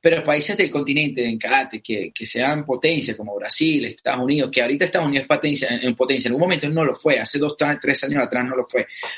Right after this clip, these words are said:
pero desde que el deporte entró a la Olimpiada han recibido mucho apoyo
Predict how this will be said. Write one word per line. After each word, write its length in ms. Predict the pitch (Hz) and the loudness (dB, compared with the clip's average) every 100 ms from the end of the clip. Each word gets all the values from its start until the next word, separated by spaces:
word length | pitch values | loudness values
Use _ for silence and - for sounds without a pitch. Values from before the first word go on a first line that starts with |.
| - | 0
pero 120 | 156 | 4
desde 200 | 151 151 | 4 2
que 80 | 139 | 2
el 60 | |
deporte 280 | 127 147 196 | 0 2 2
entró 140 | 226 220 | 2 4
a 40 | |
la 80 | 196 | 2
Olimpiada 440 | 165 160 180 156 | 2 2 4 4
han 60 | 139 | 2
recibido 360 | 165 127 127 | -2 2 2
mucho 480 | 139 185 - 127 120 - _ - | 2 0 0 0 -2 -6 _ -10
apoyo 480 | 120 170 143 120 | 2 4 4 0